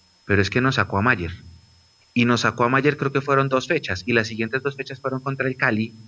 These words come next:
y como el Cali siempre es coco nuestro, ahí se sentenció la eliminación. Entonces, na-, eh, Santa Fe estaba jugando Copa Libertadores,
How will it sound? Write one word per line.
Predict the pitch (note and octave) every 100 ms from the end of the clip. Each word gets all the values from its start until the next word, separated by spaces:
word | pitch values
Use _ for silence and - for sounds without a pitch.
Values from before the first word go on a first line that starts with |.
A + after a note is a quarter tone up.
| -
y | G2
como | F#2+ G2 F#2+
el |
Cali | F#2+ A2 B2
siempre | C#3 C3
es | C3
coco | - C3+ C#3
nuestro, | C#3 A#2+ - C3 C3+
ahí | - F#2 F#2+
se | A2+
sentenció | A#2+ A#2 A2 F#2+
la | G2
eliminación. | G#2 A#2 A#2+ C#3 E3+
Entonces, | F2+ F#2 A2+
na-, | B2 A#2
eh, | G#2+
Santa | A#2 G#2+ F#2+
Fe | F#2 B2+ -
estaba | - G#2+ A#2
jugando | A2+ G#2+ G#2+
Copa | A2+ B2
Libertadores, | B2 A2+ - F#2 F#2 - F#2